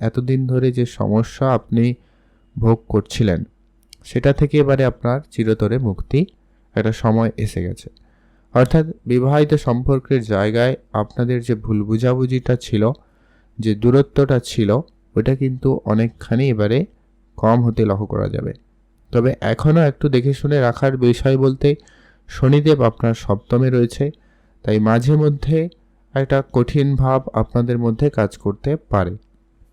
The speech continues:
একে অপরকে বোঝা নিয়ে একটা ব্যাপার, মাঝে মধ্যে কনফিউশন আসতে পারে। যদি আপনারা আপনাদের দিক দিয়ে চেষ্টাটা ভালো রাখতে পারেন, তাহলে দেখবেন আপনাদের দাম্পত্য বিবাহিত সম্পর্ক অত্যন্ত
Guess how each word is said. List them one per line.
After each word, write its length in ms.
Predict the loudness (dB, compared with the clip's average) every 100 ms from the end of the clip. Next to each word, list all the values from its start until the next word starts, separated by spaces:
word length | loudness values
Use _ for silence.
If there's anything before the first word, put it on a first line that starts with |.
| _ _ _ _ _ -20 _
একে 300 | -2 0 4
অপরকে 420 | 4 4 2 2 2
বোঝা 400 | 2 2 2 0
নিয়ে 200 | 0 -2
একটা 280 | -2 -2
ব্যাপার, 380 | 0 0 2 0 -2 _ _ _ -2
মাঝে 240 | 0 2
মধ্যে 260 | 2 2 2
কনফিউশন 600 | 2 0 0 -2 -2 -2
আসতে 300 | -2 -6 -6
পারে। 140 | -4
যদি 240 | 0 2 4
আপনারা 340 | 2 0 0
আপনাদের 400 | 2 0 0 -2
দিক 200 | -2 -2
দিয়ে 120 | -2
চেষ্টাটা 480 | -2 -6 -4 -2 0
ভালো 240 | 0 2
রাখতে 300 | 0 -2 -6
পারেন, 320 | -2 0 0 -2 _ _ _ _ _
তাহলে 340 | 0 4 4 4
দেখবেন 340 | 2 2 0
আপনাদের 460 | 0 0 0 0 -2
দাম্পত্য 500 | 0 2 2 0 -2
বিবাহিত 480 | -2 -2 2 2 2
সম্পর্ক 520 | 0 -2 0 -2 0
অত্যন্ত 560 | -4 -2 -4 -2 0